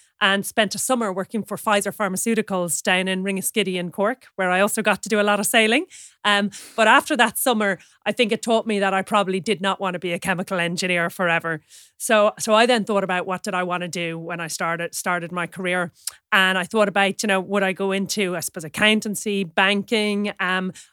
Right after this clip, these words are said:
and in the end, I decided to go into strategy consultancy. So I moved over to London back in two thousand and one, and I joined McKinsey as a strategy consultant. Um, as an aside, I was still trying to,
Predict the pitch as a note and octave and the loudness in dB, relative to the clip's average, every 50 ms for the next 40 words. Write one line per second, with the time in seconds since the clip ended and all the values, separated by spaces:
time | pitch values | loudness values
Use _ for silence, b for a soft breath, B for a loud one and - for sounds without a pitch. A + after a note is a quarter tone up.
0 | _ - G#3 G#3 G#3 G#3 G3+ G#3 G#3+ A#3 A#3 A3+ G#3+ F#3+ F3+ F#3 - G#3+ F#3+ F#3 | _ -4 -4 -4 -2 -2 -2 0 0 0 0 0 0 0 -2 -2 -2 -2 -2 -4
1 | E3+ E3 - - F3 E3 F3 - - - F3+ D#3+ E3+ E3 D#3 - E3 - - F3+ | -4 -8 -8 -8 -8 -6 -4 -4 -2 0 0 0 0 -2 -4 -6 -8 -8 -8 -6
2 | D3 F#3+ E3+ D#3 - F3 D#3+ C#3+ - E3+ D3+ D3+ b b b b b b _ - | -4 -4 -4 -6 -6 -6 -6 -6 -4 -4 -6 -8 b b b b b b _ -4
3 | - G3 F#3 F3+ F3+ F3+ - - F#3+ F3+ F3+ F3+ F#3 F3 - A3+ A3+ A#3 A3+ - | 0 0 2 2 0 -2 -2 -2 -2 -2 0 -2 -2 -2 2 2 4 4 4 4
4 | B3 A3+ A3 G3+ A3 - A#3 A3+ G#3 G3 G3+ G#3+ B3 D#4 F#4+ G4+ - - D4+ C#4 | 4 4 4 2 0 0 0 0 2 2 0 0 0 -2 -2 -4 -4 -2 -2 -2
5 | - - G#3+ F#3 - A3 F#3+ G#3 G3 G3 F3+ G3 G3 F#3+ F#3+ G3 G3+ A3+ C4 E4 | -2 -2 -4 -4 -4 -2 0 0 0 0 0 0 -2 -2 -2 -2 -2 0 -2 -2
6 | F#4 - - G3 F#3 F#3 F3+ F3+ E3+ G#3 G3 G3 F#3+ F#3+ F#3 - A3 A3+ G3+ F#3+ | -4 -2 -2 -2 0 0 -2 -2 -2 -4 -4 -4 -4 -6 -4 -2 0 0 0 0
7 | F#3 F#3 F3+ E3+ F3 - F3 - - G#3 F3+ E3+ E3+ D#3+ - F3+ - - F3+ D#3 | 0 0 0 0 -2 -2 -4 -4 -2 -2 -2 -2 -4 -6 -8 -8 -8 -8 -6 -4
8 | - G3 E3+ D#3+ - B3+ D#4+ D#4 - - B B B B B B - G3 F#3+ F3+ | -2 -2 -2 -2 -2 -2 -2 -2 -2 -4 B B B B B B 0 2 2 2
9 | F#3 F#3 G3 - B B B B _ - A3 A3+ A3 A#3 A3 G3+ - - A#3 G#3 | 0 -2 -4 -8 B B B B _ 4 4 4 4 2 0 0 2 4 6 6
10 | A3 C4 D#4 D#4+ A#3+ G3 G3 G3 - - A#3 G#3+ G3 - - A3 A3 G#3 | 6 6 4 4 2 2 2 0 -2 -2 -2 -2 -2 -2 -2 -2 -2 -2